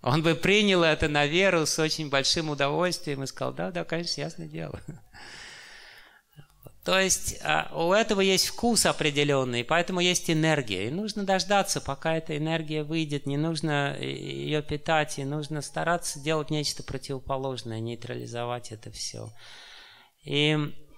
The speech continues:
а, Шри Чайтанья Махапрабху в Чайтанья Бхагавате говорит, как это можно нейтрализовать. Если вы языком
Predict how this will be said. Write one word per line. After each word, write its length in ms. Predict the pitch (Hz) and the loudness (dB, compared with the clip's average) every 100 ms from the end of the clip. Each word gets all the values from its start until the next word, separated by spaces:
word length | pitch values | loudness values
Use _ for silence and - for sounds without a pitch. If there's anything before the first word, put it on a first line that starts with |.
| - | -10
а, 800 | - 131 131 131 127 127 131 - - - - | 0 2 2 2 0 -2 -6 -10 -14 -16 -10
Шри 180 | - 170 | -4 -2
Чайтанья 460 | 156 175 185 202 202 | 0 0 4 4 4
Махапрабху 560 | 185 - 175 160 160 | 2 2 2 4 2
в 240 | 143 - - | 0 -8 -6
Чайтанья 420 | 165 160 170 170 | -2 2 4 4
Бхагавате 480 | 156 185 175 165 151 | 4 2 2 -2 -2
говорит, 340 | 139 151 165 | 0 2 2
как 240 | - 151 147 | 0 0 0
это 160 | - | -4
можно 300 | 147 147 139 | -2 0 0
нейтрализовать. 880 | 139 135 - 131 135 139 135 131 - | -2 -4 -4 -2 0 2 4 2 2
Если 300 | 127 - 139 | 0 0 0
вы 260 | 135 175 170 - - - | 2 2 0 -6 -14 -12
языком 920 | 139 143 151 165 - 202 185 143 113 | -2 2 4 2 4 4 6 4 0